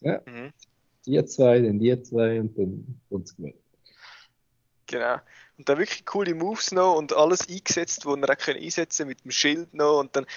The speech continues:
Speaker 2: dann wird er auch einmal noch so eine Pistole auflesen, aber der andere geht gerade runter und dann kann er sie nicht auflesen und so. Also es ist wirklich, der, der Kampf hat wirklich so eine Story erzählt. Das, das hat's mega spannend gemacht.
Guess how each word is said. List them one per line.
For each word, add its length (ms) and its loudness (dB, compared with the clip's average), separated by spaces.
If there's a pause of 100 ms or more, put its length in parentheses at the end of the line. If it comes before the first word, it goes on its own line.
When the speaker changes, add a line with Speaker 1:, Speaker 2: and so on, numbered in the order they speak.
(100)
Speaker 2:
dann 100 2
wird 140 4
er 100 2
auch 60 -6
einmal 280 4
noch 60 -6
so 60 -10
eine 80 -12
Pistole 400 -2
auflesen, 480 2
aber 140 0
der 100 6
andere 180 -2
geht 260 -2
gerade 180 -4
runter 280 2
und 140 -10
dann 60 -8
kann 140 -8
er 40 -14
sie 120 -12
nicht 140 -12
auflesen 500 -6
und 160 -14
so. 100 -2
Also 80 -10 (480)
es 120 -8
ist 80 -6
wirklich, 460 -4 (260)
der, 80 -2
der 120 6
Kampf 340 2
hat 160 -4
wirklich 260 -10
so 60 -10
eine 60 -10
Story 380 -8
erzählt. 420 -4
Das, 160 -14
das 160 -14
hat's 160 -16
mega 160 -14
spannend 360 -10
gemacht. 300 -16